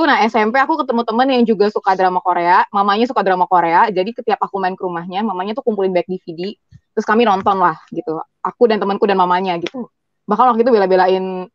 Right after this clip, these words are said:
nginep. Nah, S M A aku udah nggak nonton lagi karena kesibukan, <laughs> asik kesibukan.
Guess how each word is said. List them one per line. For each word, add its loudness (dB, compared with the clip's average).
nginep. -2
Nah, -2
S -2
M 0
A 2
aku 0
udah 4
nggak 2
nonton 0
lagi 2
karena 2
kesibukan, -4
<laughs> -6
asik -2
kesibukan. 0